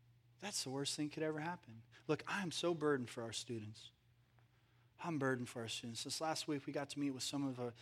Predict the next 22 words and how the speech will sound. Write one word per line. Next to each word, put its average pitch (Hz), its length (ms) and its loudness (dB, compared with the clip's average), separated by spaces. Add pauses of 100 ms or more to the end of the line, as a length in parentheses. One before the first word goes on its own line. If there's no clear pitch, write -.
(120)
the 131 80 2
leadership 139 440 4
from 127 160 -2
our 123 80 0
schools, 131 500 2
and 117 160 -4 (1300)
we're 180 100 8
just 175 200 4
talking 160 280 0
with 151 120 4
the 147 80 2
th-, 139 180 -6
about 151 220 8
the 151 80 4
things 151 260 6
that 151 140 0
they're, 156 200 6
they, 147 360 2
they 147 100 2
were 156 80 4
dealing 151 340 2
with. 120 240 -2